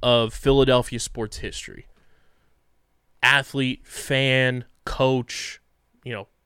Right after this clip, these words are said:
whoever it may be, who do you think would be the best of the best to write the Philadelphia sports Bible chapters?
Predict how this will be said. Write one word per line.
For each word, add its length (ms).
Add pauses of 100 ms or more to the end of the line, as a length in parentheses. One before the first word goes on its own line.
(140)
whoever 340
it 60
may 120
be, 220
who 200
do 60
you 160
think 540 (1040)
would 220
be 120
the 120
best 720 (100)
of 140
the 60
best 720
to 160
write 500
the 80
Philadelphia 720
sports 500
Bible 540
chapters? 800